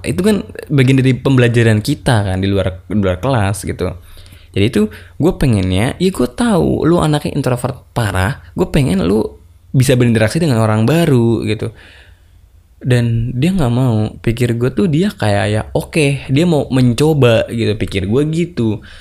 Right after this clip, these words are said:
Ternyata dia tidak mau mencoba, dia langsung menolak kayak, "Nggak, nggak mau." Gue kecewa sih di situ kayak, kayak gue langsung, gue narik napas panjang. Oke, gue langsung cabut, gue tinggalin dia.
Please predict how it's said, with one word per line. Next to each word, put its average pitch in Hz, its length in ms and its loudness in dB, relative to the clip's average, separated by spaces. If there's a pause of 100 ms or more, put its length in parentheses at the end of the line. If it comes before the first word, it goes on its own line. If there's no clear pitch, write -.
(220)
Ternyata 151 560 -2
dia 127 160 0
tidak 110 320 -2
mau 101 80 -2
mencoba, 104 640 0
dia 127 160 2
langsung 123 320 0
menolak 113 400 -2
kayak, 107 160 -8 (160)
"Nggak, 113 300 0 (440)
nggak 123 300 -2
mau." 98 400 0 (720)
Gue 135 240 -2
kecewa 110 580 0
sih - 140 -4
di 104 100 0
situ 107 300 -4
kayak, - 240 -8 (1200)
kayak 101 160 0
gue 151 80 2
langsung, 120 240 0 (560)
gue 135 80 4
narik 120 240 0
napas 107 240 -2
panjang. 120 500 0 (1200)
Oke, - 240 -4 (560)
gue 127 100 2
langsung 127 140 4
cabut, 104 320 0
gue 120 160 0
tinggalin 113 400 2
dia. 101 240 0